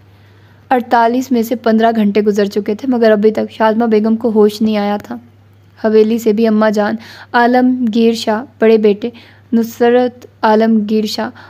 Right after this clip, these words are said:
और मिसेस आलम शाह हॉस्पिटल आ चुके थे। अम्मा जान तो मुसलसल रोए जा रही थी, कभी अबिया को सीने से लगाती और कभी नेहा को। पच्चीस साल बाद बेटी मिली, वो भी इस हालत में। दोनों बहुएं उनको मुश्किल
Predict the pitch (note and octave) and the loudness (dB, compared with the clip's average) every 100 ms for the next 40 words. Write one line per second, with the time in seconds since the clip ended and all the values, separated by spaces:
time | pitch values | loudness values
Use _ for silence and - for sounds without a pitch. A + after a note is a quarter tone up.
0 | - B3 B3 B3 A#3 A3+ C4 B3 A#3 A3 | -6 0 0 2 0 0 -4 -2 0 0
1 | A#3 B3 - _ - - A#3 A3 A#3 A3+ | -2 -4 -8 _ -8 -2 -2 0 -2 0
2 | A#3+ A#3+ A#3 G3+ G#3+ A3 G#3+ B3 - G#3 | -2 0 2 0 -4 -6 -6 -8 -4 0
3 | A3 G#3+ G#3+ G#3+ A3+ A3+ A3+ G#3+ B3 G#3+ | 0 2 0 0 -2 -2 -4 -2 -2 2
4 | A3 A3+ G#3+ G#3+ G#3+ B3+ - - - - | 2 2 0 0 -2 -8 -18 -20 -20 -2
5 | A#3+ B3 A#3 G#3+ A3+ A3+ A#3+ B3+ B3 A3 | 0 2 2 2 2 2 2 -2 0 0
6 | A3+ A#3+ A3+ G#3 G#3 C4 B3+ A3 A3+ G#3 | 0 0 0 0 -2 -4 -2 -2 0 0
7 | G#3 G#3+ G#3+ A#3+ - G#3+ A3+ A#3+ A#3+ A3 | 0 -4 -6 -10 -4 -4 -4 -6 -2 -4
8 | G#3 G#3+ A3+ A3 G3+ A3+ G#3+ G#3+ A#3 A#3 | 0 0 0 0 0 0 0 0 0 0
9 | A3 B3+ - G#3+ G#3+ G#3+ - - - - | 2 -2 0 0 0 -2 -14 -18 -20 -20
10 | - A#3+ B3+ C4+ B3 A#3 B3 B3+ A#3 A#3 | -8 0 2 2 2 2 2 2 0 2
11 | A3 G3+ - B3+ | 0 0 -4 -6